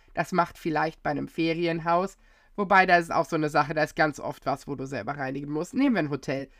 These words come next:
Das macht vielleicht bei einem Hotel die sehr, sehr freundliche Reinigungskraft. Die ist aber nicht bei mir zu Hause und macht meinen Wohnwagen sauber.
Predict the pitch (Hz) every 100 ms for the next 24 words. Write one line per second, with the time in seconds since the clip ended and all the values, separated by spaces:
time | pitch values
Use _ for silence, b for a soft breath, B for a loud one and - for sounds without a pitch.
0 | b b 151 190 180 - 156 156 - 151
1 | 147 147 139 160 151 190 233 - b b
2 | 170 165 139 185 214 196 180 - 170 170
3 | 165 170 151 160 170 131 - - - 147
4 | 233 - _ _ _ _ - 220 226 233
5 | 214 190 185 170 170 170 165 156 175 160
6 | 151 147 147 143 139 - 147 139 143 143
7 | 139 135 135 143 139 139 147 185